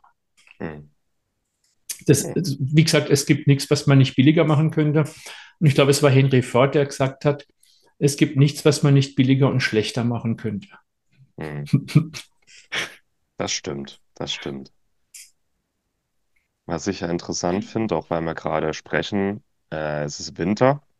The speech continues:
Speaker 1: Im Sommer ist es ja relativ leicht, sich zu erden, ne? Man springt irgendwo in den See, ins Meer, läuft über eine Wiese. Im Winter mal eben barfuß im Schnee oder im Schnee wälzen,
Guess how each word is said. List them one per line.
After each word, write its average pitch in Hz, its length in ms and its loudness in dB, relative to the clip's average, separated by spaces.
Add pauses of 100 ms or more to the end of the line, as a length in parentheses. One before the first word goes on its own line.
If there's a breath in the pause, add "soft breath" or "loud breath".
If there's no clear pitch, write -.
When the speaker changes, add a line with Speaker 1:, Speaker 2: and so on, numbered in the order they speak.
(840)
Speaker 1:
Im 90 140 -4
Sommer 98 340 0
ist 92 120 -4
es 92 140 -8
ja 90 80 -2
relativ 87 420 -4
leicht, 78 300 -8
sich - 180 -14
zu - 100 -12
erden, 76 300 -12
ne? 110 220 -4 (800)
Man 82 140 -6
springt 92 380 -4
irgendwo 80 340 -6
in 76 40 -8
den 76 160 -10
See, 101 320 0
ins 78 280 -8
Meer, 95 360 -2
läuft - 320 -10
über 78 160 -10
eine 76 160 -10
Wiese. 98 500 -2 (800)
Im 90 200 -4
Winter 110 280 -2
mal 90 200 -2
eben 90 200 -4
barfuß 87 460 -4
im 85 80 -8
Schnee 95 380 -4
oder 82 220 -6
im 82 100 -10
Schnee 95 320 -6
wälzen, 98 580 -4